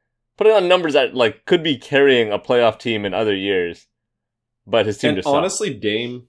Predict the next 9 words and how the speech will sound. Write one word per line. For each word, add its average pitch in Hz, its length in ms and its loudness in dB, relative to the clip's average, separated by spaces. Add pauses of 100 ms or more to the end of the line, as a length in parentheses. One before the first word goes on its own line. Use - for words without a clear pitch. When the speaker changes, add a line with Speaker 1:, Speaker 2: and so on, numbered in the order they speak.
(120)
Speaker 2:
like, - 400 -16
this 101 300 -18
is 107 60 -18
not 110 180 -6
a 104 100 -12
Dame 104 600 -10 (100)
podcast, 123 720 -2
but 120 380 -6 (420)
he's - 440 -8